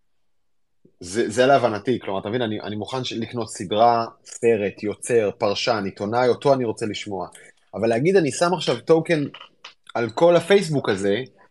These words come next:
וזה יתפצל בין כל הדברים שאני, אה, שקופצים לי בפיד, זה נשמע לי מאוד מאוד מוזר.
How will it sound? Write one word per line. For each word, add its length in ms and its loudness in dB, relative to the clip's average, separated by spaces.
וזה 160 2
יתפצל 680 4
בין 220 6
כל 200 4
הדברים 340 2
שאני, 220 0
אה, 480 0
שקופצים 460 -6
לי 80 2
בפיד, 480 -2
זה 140 -4
נשמע 520 -2
לי 220 0
מאוד 640 0
מאוד 280 -2
מוזר. 400 -8